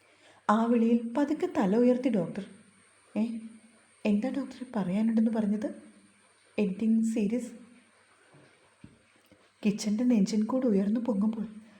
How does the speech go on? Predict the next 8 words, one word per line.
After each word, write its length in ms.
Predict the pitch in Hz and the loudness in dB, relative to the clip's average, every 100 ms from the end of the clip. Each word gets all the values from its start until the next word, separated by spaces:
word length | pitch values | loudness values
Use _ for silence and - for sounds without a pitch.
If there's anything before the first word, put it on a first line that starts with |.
| - - | -20 -4
ഡോക്ടർ 320 | 202 196 - | 0 0 -2
പതുക്കെ 360 | - 233 220 302 | -2 -2 0 -2
തലയാട്ടി. 560 | 302 233 202 208 - - - - _ - | 0 0 2 0 -6 -16 -18 -20 _ -2
"യെസ്," 300 | 196 196 - - - - _ _ _ - | 0 0 -6 -16 -20 -20 _ _ _ -6
അവിടെ 220 | 185 180 | -2 0
വെച്ച് 220 | 196 208 240 | 0 -2 -2
പറഞ്ഞു. 400 | 190 170 185 - - - - _ _ _ _ _ | -4 -2 -6 -8 -16 -20 -20 _ _ _ _ _
പൂർത്തിയാക്കുവാൻ 640 | - 170 160 214 214 214 208 | -4 -4 -2 -4 -2 -4 -4